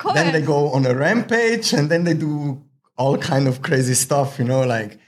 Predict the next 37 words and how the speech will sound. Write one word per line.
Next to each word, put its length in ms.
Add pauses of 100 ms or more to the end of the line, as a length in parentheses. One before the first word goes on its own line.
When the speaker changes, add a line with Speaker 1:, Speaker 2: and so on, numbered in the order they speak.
Speaker 2:
<laughs> 180
Speaker 1:
climbing 720
on 160
the 80
trees 640
in 120
the 100
gym 520
and 140
falling 460
down, 540
and, 300 (460)
or 120
running 640
naked 560
with 120
only 260
the 120
belt 340
around 300
the 120
waist, 500 (680)
you 120
know, 280
outside 460 (460)
the 100
gym 280
in 140
the 80
middle 320
of 140
the 80
night. 480
And 240 (480)
it 160
happened. 360 (180)
It 80